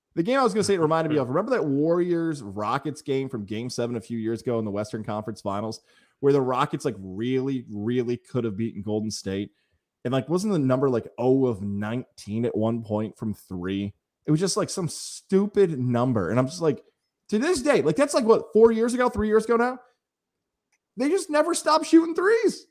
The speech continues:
Speaker 1: Like, y-, three of twenty-six, you would have thought, like, "Okay, Steph Curry's having a terrible game. Jason Tatum should get ripped by the Boston media." Both awesome players stunk last night. Andrew
Speaker 2: Yep.
Speaker 1: Wiggins finally showed up for the first time in, like, ten years.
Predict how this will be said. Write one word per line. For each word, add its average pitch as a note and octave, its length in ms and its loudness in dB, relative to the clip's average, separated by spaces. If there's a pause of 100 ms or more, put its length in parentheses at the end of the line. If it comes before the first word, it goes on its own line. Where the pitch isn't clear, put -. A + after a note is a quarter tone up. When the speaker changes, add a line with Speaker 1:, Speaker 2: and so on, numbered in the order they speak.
(220)
Speaker 1:
Like, C4+ 160 2 (220)
y-, G3+ 100 -12 (360)
three G4+ 340 4
of A#4+ 160 -2
twenty-six, E4 560 0
you B3+ 120 2
would C#4 80 2
have A#3+ 140 -4
thought, A3+ 280 4
like, D#3 160 4
"Okay, D#3+ 300 2
Steph - 340 -2
Curry's E3 220 0
having C3+ 180 0
a - 20 -4
terrible A#2+ 420 -2
game. G2+ 260 -4 (120)
Jason F3+ 400 2
Tatum D#3 260 -2
should D3 220 -4
get C#3+ 140 0
ripped B2+ 220 0
by B2 140 4
the A2 80 -2
Boston G#2+ 400 0
media." F2+ 220 -6 (160)
Both F3+ 160 2 (140)
awesome F3+ 440 4
players B2 500 0
stunk - 520 -2
last F#2+ 300 -4
night. - 180 -10
Andrew G3+ 240 2
Speaker 2:
Yep. G3 60 0
Speaker 1:
Wiggins G3 280 4
finally E3+ 340 0
showed D#3 200 2
up D3+ 100 -4
for C#3 60 -6
the C3 80 -2
first C#3 220 -4
time B2+ 160 0
in, A#2+ 60 -4
like, A2 160 -6
ten A#2+ 160 -4
years. G2 280 -8